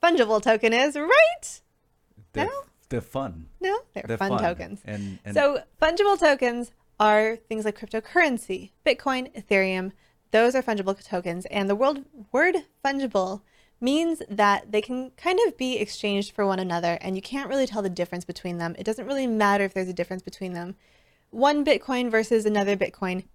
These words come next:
Speaker 1: is not gonna make any sort of difference in your life. You just care that you have a Bitcoin. Non-fungible tokens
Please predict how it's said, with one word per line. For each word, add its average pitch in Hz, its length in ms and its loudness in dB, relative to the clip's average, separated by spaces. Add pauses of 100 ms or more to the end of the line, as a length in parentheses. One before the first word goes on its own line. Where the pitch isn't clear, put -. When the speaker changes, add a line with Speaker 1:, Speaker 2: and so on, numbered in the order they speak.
Speaker 1:
is 240 100 -6
not 277 220 2
gonna 277 140 -2
make 233 360 0
any 196 220 -2
sort 196 160 -2
of 180 80 -8
difference 175 320 -10
in 185 180 -8
your 175 140 -4
life. 175 320 -8
You 190 140 -2
just 196 180 -2
care 170 160 -2
that 180 140 -4
you 202 80 0
have 175 180 -4
a 180 60 -2
Bitcoin. 220 500 -4 (560)
Non-fungible 240 800 2
tokens 196 500 -4